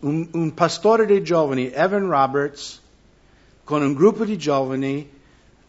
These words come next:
volevano vedere Galles salvato e loro hanno cominciato a dire, "Noi ci troveremo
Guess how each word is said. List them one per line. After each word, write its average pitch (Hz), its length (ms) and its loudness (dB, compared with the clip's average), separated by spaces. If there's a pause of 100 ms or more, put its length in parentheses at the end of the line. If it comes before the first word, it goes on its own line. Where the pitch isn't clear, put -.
volevano 151 500 0
vedere 143 500 2
Galles 156 680 2
salvato 127 1120 -2
e 135 160 -2
loro 170 420 0
hanno 160 220 0
cominciato 147 680 -2
a 139 60 -2
dire, 131 280 -2
"Noi 160 360 -2
ci 147 160 -12
troveremo 147 920 -4